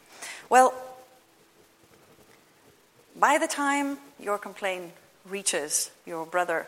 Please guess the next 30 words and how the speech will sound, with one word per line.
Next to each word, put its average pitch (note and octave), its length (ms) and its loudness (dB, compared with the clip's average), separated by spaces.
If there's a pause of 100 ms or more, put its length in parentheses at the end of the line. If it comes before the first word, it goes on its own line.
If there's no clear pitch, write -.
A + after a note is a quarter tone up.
or E3 80 -10
sister, - 640 2
your F3 160 -2
offender, D#3+ 480 -6 (600)
the F3 100 -6
chances B3 720 0
of F3+ 200 -12
the F3 60 -16
broken F#3+ 500 -8 (100)
telephone F3 540 -4 (160)
effect - 520 -6 (100)
are D#3 140 -2
huge. - 680 -8 (1040)
And E3 120 -8
what A3 100 0
you C#4 80 0
have D4+ 220 8
on F4 100 10
your D4+ 140 4
hand A#3+ 340 4
is F#3 140 0
a F3+ 60 2
sister C4+ 340 6
or G#3+ 40 4
brother G#3+ 240 4
furious C#4 680 4
about F#3+ 240 4
what G3 120 -2
you've F3+ 140 -2
said, F#4 300 10